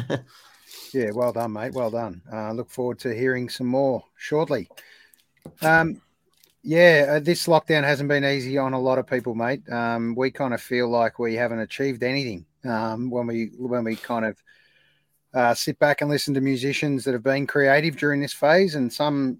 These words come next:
Speaker 2: kind of had a well-earned rest, to be honest. But also we feel for the ones that weren't able to operate at all. Um, obviously, Dave, our friend that came on before, Dave Cosma, kind of pivoted a different way and did some live streams and did some things a little bit different. Um,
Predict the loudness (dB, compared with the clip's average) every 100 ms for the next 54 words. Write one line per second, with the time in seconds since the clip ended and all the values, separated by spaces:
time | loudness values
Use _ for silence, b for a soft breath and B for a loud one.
0 | _ -2 0 0 0 0 0 0 2 4
1 | 2 0 2 2 0 -10 _ -8 -2 0
2 | 0 -4 -6 -4 -2 -2 -2 -2 -2 -6
3 | -6 -6 -6 -4 -2 0 -2 -4 -4 -6
4 | -6 _ _ -6 -2 0 0 0 -2 -2
5 | 0 0 0 0 -2 -4 _ _ -10 -8
6 | -8 -8 -10 -6 -6 -6 -10 -6 -2 -2
7 | -2 -2 -2 -4 -4 -4 -6 -6 -4 -4
8 | -4 -4 -2 -2 0 -2 -2 -2 -2 -4
9 | -8 B B B B B -4 -4 -2 -2
10 | 2 2 2 -2 -2 0 2 4 2 0
11 | -4 -4 2 4 4 2 0 2 0 -4
12 | -2 -2 -2 -6 -2 -2 -2 -2 -2 -4
13 | -4 -4 -2 -2 -4 _ -4 -2 -2 -4